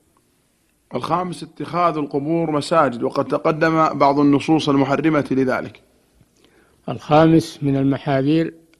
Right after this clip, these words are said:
Speaker 2: أنه إذا بني على القبور أو على القبر اتخذه الناس مسجدًا يصلون فيه،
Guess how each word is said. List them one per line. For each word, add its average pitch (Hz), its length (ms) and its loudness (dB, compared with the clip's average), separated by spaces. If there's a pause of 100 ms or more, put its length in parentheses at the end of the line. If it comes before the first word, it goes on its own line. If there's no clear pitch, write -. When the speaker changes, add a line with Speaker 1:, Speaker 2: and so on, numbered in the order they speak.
(120)
Speaker 2:
أنه 139 360 0
إذا 131 240 0
بني 147 480 2 (840)
على 135 180 0
القبور 131 600 -2
أو 135 120 -2
على 131 220 0
القبر 151 480 -2 (340)
اتخذه 139 480 -2
الناس 139 520 -2 (720)
مسجدًا 143 520 -2
يصلون 135 720 0
فيه، 120 420 -2